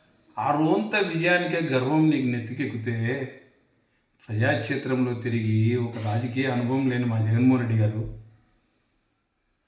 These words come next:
రాష్ట్రం మొత్తం తిరిగి రాష్ట్రాన్ని కైవసం చేసుకుని ఒక ముత్యం-, ముఖ్యమంత్రి స్థాయికి ఎదిగిన వ్యక్తి. ఆయన గురించి చాలా అసహ్యంగా నువ్వు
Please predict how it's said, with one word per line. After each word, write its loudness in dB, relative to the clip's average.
రాష్ట్రం 6
మొత్తం 0
తిరిగి 0
రాష్ట్రాన్ని -2
కైవసం -2
చేసుకుని -4
ఒక -6
ముత్యం-, -4
ముఖ్యమంత్రి -4
స్థాయికి -6
ఎదిగిన -6
వ్యక్తి. -6
ఆయన -8
గురించి -6
చాలా -10
అసహ్యంగా 0
నువ్వు 0